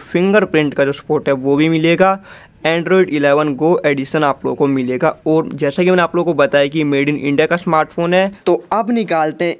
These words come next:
Infinix Smart फ़ाइव ए को बॉक्स से बाहर। और यहाँ पर आप लोग देख सकते हैं कि जैसा कि आप लोग को हर Infinix के स्मार्टफोन में दिखाई देता है, कुछ इस तरह का आप लोग को Infinix Smart फ़ाइव ए में भी देखने को मिलता है।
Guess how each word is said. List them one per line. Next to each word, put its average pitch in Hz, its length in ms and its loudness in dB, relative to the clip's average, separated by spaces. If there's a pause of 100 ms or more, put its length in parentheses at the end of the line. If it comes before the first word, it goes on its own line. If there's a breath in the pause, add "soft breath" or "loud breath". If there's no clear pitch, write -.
Infinix 208 500 -2
Smart 190 480 -2
फ़ाइव 175 500 -4
ए 160 140 -2
को 165 180 -2 (100)
बॉक्स 190 340 -2
से 196 300 0
बाहर। 139 440 -4 (140)
और 139 220 -8
यहाँ 151 300 -4
पर 254 140 -2
आप 220 180 -2
लोग 190 180 -2
देख 170 220 -2
सकते 165 280 -4
हैं 170 120 0
कि 175 140 -4
जैसा 147 340 -2
कि 180 120 -2
आप 170 220 -2
लोग 175 120 0
को 170 200 0
हर 170 220 0
Infinix 156 500 -6
के 160 100 -2
स्मार्टफोन 147 500 -2
में 147 140 -4
दिखाई 139 300 -2
देता 143 240 -2
है, 175 200 0 (320 loud breath)
कुछ 160 220 -4
इस 180 220 0
तरह 147 180 0
का 143 140 -2
आप 135 140 -8
लोग 139 160 -4
को 175 200 -2
Infinix 180 420 -2
Smart 139 300 -2
फ़ाइव 139 340 -2
ए 143 60 -2
में 139 120 -4
भी 143 100 -4
देखने 143 300 -4
को 147 120 -2
मिलता 147 300 0
है। 190 240 0